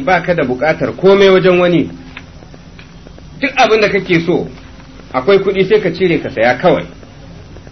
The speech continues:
Ba abin da ya fi ƙarfinka a duniya. Ashe ban baka dukiya haka ba? Allah zai tambaye wannan mawadacin. Kala,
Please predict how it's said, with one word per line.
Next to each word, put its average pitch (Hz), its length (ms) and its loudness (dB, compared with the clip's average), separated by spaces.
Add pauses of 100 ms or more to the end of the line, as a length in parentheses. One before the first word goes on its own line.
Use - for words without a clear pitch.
(200)
Ba 175 200 0
abin 156 280 0
da 170 80 2
ya 151 60 0
fi 151 60 -4
ƙarfinka 165 480 0
a 113 40 -2
duniya. 120 420 -2
Ashe 185 240 -2
ban 180 140 0
baka 185 260 0
dukiya 170 420 0
haka 175 180 -2
ba? 180 300 -2 (1000)
Allah 165 260 2
zai 165 140 2
tambaye 135 280 2
wannan 135 280 4
mawadacin. 107 500 0 (1800)
Kala, 123 380 0